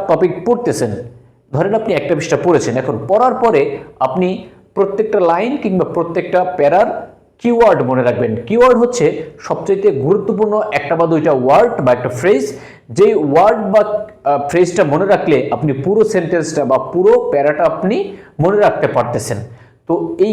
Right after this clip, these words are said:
কিওয়ার্ডগুলো আপনি যদি, আহ, লাল কিংবা নীল অন্য কোনো কালারের কালি দিয়ে চিহ্নিত করে রাখেন বা গোলদাগ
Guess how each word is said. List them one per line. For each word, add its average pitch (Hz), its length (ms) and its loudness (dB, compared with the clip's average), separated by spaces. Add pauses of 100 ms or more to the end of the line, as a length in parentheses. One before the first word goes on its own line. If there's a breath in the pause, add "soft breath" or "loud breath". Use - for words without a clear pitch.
(160)
কিওয়ার্ডগুলো 240 640 2
আপনি 214 120 -2 (100)
যদি, 165 160 2 (100)
আহ, 131 160 0 (140)
লাল 165 200 4 (120)
কিংবা 170 260 0
নীল 165 260 0
অন্য 160 280 -2
কোনো 180 260 -2
কালারের 156 480 0
কালি 151 240 0
দিয়ে 151 280 2
চিহ্নিত 214 360 0
করে 175 140 2
রাখেন 143 340 0
বা 131 80 2
গোলদাগ 165 400 0